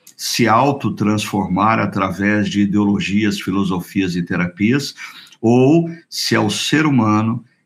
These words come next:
entrar em contato com a proposta do grande reset que vem do Deus Criador e Redentor, a, através da vida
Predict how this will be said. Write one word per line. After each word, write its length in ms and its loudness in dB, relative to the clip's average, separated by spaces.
entrar 480 0
em 120 -2
contato 880 0
com 480 0
a 140 -2
proposta 760 0
do 140 0
grande 460 2
reset 640 -2
que 140 0
vem 540 0
do 100 0
Deus 360 0
Criador 500 0
e 80 2
Redentor, 760 -2
a, 260 0
através 680 0
da 140 0
vida 720 -2